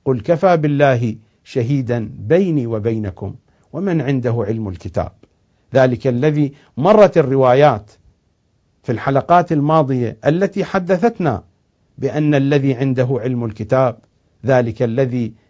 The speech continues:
عنده الاسم الأعظم بكل خصائصه وبكل أسراره، وذلك أمر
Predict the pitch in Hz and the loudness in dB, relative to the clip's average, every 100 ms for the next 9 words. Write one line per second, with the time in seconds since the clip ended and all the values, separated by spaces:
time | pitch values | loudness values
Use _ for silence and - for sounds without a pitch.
0 | - 165 147 120 110 104 - _ _ _ | -6 -4 -2 -2 -4 -6 -10 _ _ _
1 | _ _ _ - 139 123 180 - 165 135 | _ _ _ -2 -2 -2 -6 -6 -6 -4
2 | 147 120 123 120 110 _ _ _ 127 143 | -4 -4 -2 -4 -6 _ _ _ -6 -4
3 | 240 220 165 - 123 131 92 110 120 95 | 0 0 0 -2 -2 -2 -2 -6 -8 -8
4 | 101 - _ _ - 131 131 208 208 170 | -8 -12 _ _ -8 -6 -2 0 2 2
5 | 135 - 135 135 110 87 82 - _ _ | -2 -2 2 4 2 -4 -8 -14 _ _
6 | _ _ _ - 117 127 135 117 117 120 | _ _ _ -6 -2 2 2 2 -4 -4
7 | 175 170 151 131 | -2 0 0 -2